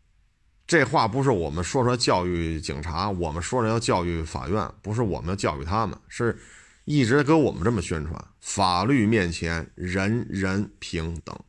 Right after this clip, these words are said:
人没说法律面前弱者占优，强者就应该多承担点儿。法律面前人人平等，这话说的没错。啊，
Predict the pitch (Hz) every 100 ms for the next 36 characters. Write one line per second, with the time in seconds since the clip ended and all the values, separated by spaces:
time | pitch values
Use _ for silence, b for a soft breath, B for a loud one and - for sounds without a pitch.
0 | _ 104 123 110 143 123 123 113 98 82
1 | 95 117 101 87 87 110 139 87 71 50
2 | 60 _ - 98 87 92 101 - b b
3 | b - - 87 117 90 53 - _ _
4 | _ - - _ _ - 98 104 110 104
5 | 104 98 - 78 73 65 - - _ _
6 | _ _ _ _ _ _ _ _ _ _
7 | _ _ _ _ - 113 110 104 139 143
8 | 127 98 90 98 - 90 95 110 87 85
9 | 60 64 - - 110 107 101 82 104 78
10 | 64 101 - - _ _ _ _ _ _
11 | _ _ _ _ _ _ _ _ _ _
12 | - -